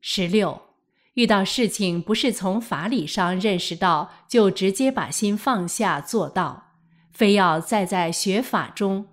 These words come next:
感到突然心里一亮才敢放下。就像上次摔了，为什么不能做到从法上明明白白知道怎么做就去做，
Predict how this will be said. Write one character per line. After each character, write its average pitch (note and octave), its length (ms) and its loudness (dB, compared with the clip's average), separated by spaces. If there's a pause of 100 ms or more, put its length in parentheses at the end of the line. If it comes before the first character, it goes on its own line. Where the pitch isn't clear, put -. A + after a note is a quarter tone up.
(260)
感 G3+ 180 2
到 G#3 240 4
突 G3 220 -4
然 G3+ 180 0
心 C#4+ 260 0
里 B3 120 0
一 D#3+ 260 -4
亮 A3 380 0 (180)
才 F3+ 260 -4
敢 A#3 240 -2
放 D#3+ 320 -6
下。 - 440 -8 (640)
就 A3+ 120 4
像 F3+ 240 0
上 F3+ 300 -2
次 F3+ 220 -4
摔 G3+ 340 -2
了， F3 360 -6 (260)
为 D4+ 180 2
什 G#3+ 160 0
么 F3 80 0
不 F#3+ 140 -2
能 F3+ 200 0
做 F#3 200 0
到 F3 280 0
从 G#3 300 -4
法 G3 260 -4
上 F#3 320 0
明 F#3 220 0
明 C4 180 2
白 G#3 220 -4
白 E3+ 260 -4
知 C#4 220 -4
道 B3 260 0
怎 E3+ 160 -6
么 D3+ 160 -6
做 F3+ 360 0
就 G#3 180 0
去 F#3 240 -2
做， F3+ 460 -4